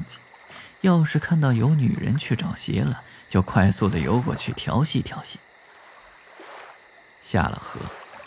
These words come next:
踩着水，很快就到了河中央。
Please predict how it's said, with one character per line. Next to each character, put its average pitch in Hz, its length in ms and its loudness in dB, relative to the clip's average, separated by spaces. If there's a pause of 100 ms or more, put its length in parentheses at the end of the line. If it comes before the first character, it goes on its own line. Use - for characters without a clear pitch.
踩 - 340 -6
着 170 140 -2
水， - 200 -4 (480)
很 113 320 4
快 151 220 2
就 110 160 2
到 - 200 0
了 98 100 -6
河 - 200 -4
中 - 260 0
央。 151 140 -4